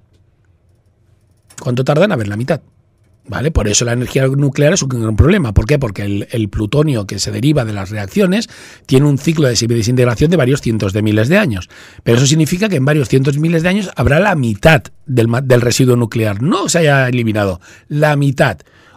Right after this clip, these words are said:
otros cientos de miles de años y habrá una cuarta parte, otros cuantos, y así sucesivamente. ¿Cuánto desaparece? Nunca. Porque la mitad de la mitad de la mitad de la mitad de la mitad nunca da cero. Y entonces a cada periodo hay que añadirle otra vez el mismo tiempo para tener la mitad que antes.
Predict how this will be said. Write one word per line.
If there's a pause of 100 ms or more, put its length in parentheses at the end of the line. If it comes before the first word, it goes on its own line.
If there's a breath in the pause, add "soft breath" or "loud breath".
(120 soft breath)
otros
cientos
de
miles
de
años
y
habrá
una
cuarta
parte, (360 soft breath)
otros
cuantos,
y
así
sucesivamente.
¿Cuánto
desaparece?
Nunca. (640 loud breath)
Porque
la
mitad
de
la
mitad
de
la
mitad
de
la
mitad
de
la (120)
mitad
nunca
da
cero. (640 loud breath)
Y
entonces
a
cada
periodo
hay
que
añadirle
otra
vez
el
mismo
tiempo
para
tener
la
mitad
que
antes.